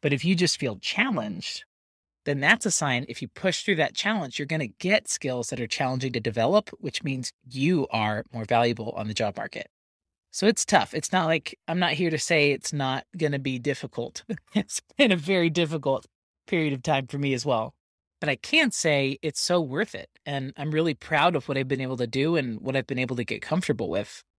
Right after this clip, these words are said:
on this path. So other things that I'm excited about, I managed to pull it together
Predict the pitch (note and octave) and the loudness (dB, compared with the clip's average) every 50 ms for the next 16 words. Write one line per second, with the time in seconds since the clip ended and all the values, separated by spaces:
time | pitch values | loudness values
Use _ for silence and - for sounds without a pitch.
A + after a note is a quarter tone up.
0 | _ _ - C3 B2 A#2+ A#2 A#2 - - - - - - - _ _ _ _ _ | _ _ -2 0 0 0 0 -2 -4 -4 -6 -6 -6 -10 -14 _ _ _ _ _
1 | _ _ _ _ _ _ _ _ _ _ _ _ _ _ _ _ - - F3+ F3+ | _ _ _ _ _ _ _ _ _ _ _ _ _ _ _ _ 0 4 4 4
2 | F3+ - - F3+ F#3+ F#3 A3 A3 - - - G3 G3+ G3+ G3+ G3+ - - F3+ F#3 | 4 4 2 2 4 4 4 2 2 0 2 2 4 4 2 0 0 0 0 0
3 | F#3 - F3 E3 E3+ - - - - G3+ G#3 G#3+ G#3+ G3 G3 F3+ G#3+ G#3 G#3 G#3 | 0 -2 -4 -6 -6 -4 -4 -4 0 0 0 0 0 -2 0 2 2 4 4 2
4 | G#3 - D3 D3+ D3+ D3+ D#3+ D#3 C#3 - - C3+ - - - F#3 F#3 C#3 - - | 2 -2 -6 -4 -4 -4 -4 -4 -6 -6 -10 -12 -12 -8 -6 -4 -4 -4 -4 -6
5 | F3+ D3 D3 D#3+ D3+ D3 D#3 D3 D3 | -6 0 2 2 2 4 2 2 0